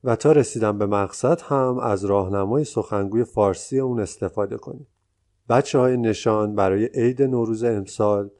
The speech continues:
یه نسخه ویژه رو منتشر کردن که در اون یک قابلیت جدید به نام رانندگی آزاد هم اضافه شده. با این قابلیت حتی بدون اینکه نیاز باشه شما مقصد رو انتخاب کنید،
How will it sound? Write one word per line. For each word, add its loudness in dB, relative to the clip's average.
یه 4
نسخه 2
ویژه 0
رو 2
منتشر -2
کردن -2
که -4
در 0
اون -4
یک -4
قابلیت 0
جدید -2
به -2
نام -2
رانندگی 0
آزاد 0
هم 0
اضافه -2
شده. -10
با 6
این 4
قابلیت 2
حتی 4
بدون 0
اینکه 0
نیاز 2
باشه -2
شما -2
مقصد -2
رو 0
انتخاب -2
کنید، -4